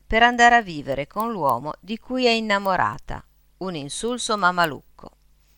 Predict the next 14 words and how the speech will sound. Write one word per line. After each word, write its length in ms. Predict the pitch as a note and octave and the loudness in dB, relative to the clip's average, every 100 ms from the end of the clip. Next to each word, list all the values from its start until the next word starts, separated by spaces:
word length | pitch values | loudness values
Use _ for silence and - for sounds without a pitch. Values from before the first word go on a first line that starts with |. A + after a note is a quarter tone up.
| _ _ _ _ _ _ _ - | _ _ _ _ _ _ _ -8
Come 240 | - C4+ B3+ | 0 4 4
se 160 | - | 2
non 220 | D#3+ E3 D#3 | -2 -2 -4
bastasse, 800 | - - C3 A2 - - F3+ - | -4 -2 -2 -2 -2 -4 -6 -4
la 160 | - A3 | 4 6
nuova 380 | A#3 E3+ E3 G3+ | 8 8 8 6
casa 440 | F3+ D3+ D3 F3 - | 10 10 10 2 -2
si 200 | - A3+ | -6 -2
trova 280 | A#3+ A3+ A3 | 6 6 6
in 120 | G#3+ | 0
periferia 720 | F3+ E3 - D#3 C#3 C3+ C#3 - - _ _ | -2 -2 -4 -6 -8 -10 -10 -12 -20 _ _
e 160 | - A#3+ | -6 -4
quindi 360 | - G#3 D#3+ D#3 | 0 0 0 -4
Simone 600 | - A#3+ F3 C#3+ D#3+ | -4 -4 -2 -4 -6